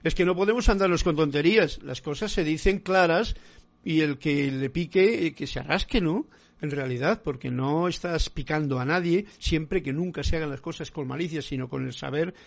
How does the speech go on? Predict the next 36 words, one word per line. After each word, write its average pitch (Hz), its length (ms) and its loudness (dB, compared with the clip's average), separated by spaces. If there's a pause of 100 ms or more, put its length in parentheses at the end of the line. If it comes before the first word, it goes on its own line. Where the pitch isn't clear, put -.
(240)
de 151 380 0
hacer 143 260 -2
el 143 100 -6
comentario, 156 720 -2 (400)
pues - 160 -8
donde 127 220 -6
lo 123 140 -8
correspondía 127 640 -6
hacer 151 320 -4 (480)
con 135 180 -4
los 127 220 -4
alumnos, 131 520 -2
porque - 260 -10
eso 139 140 -6
no 139 120 -4
se 160 100 -8
lo 143 80 -4
dijo 135 340 -6
directamente 127 800 -10
al 139 140 -6
otro, 170 280 -4
ya 143 200 -8
que 135 240 -8 (540)
el 147 80 -4
otro 143 160 -4
ya 139 180 -2
había 131 300 -6
contestado. 127 540 -8 (420)
Lara 233 220 6
González, 175 340 0
el 160 60 0
otro 170 180 -2
me 165 80 -4
refiero, 151 500 -6
el 143 220 -4
gobernador. 131 440 -6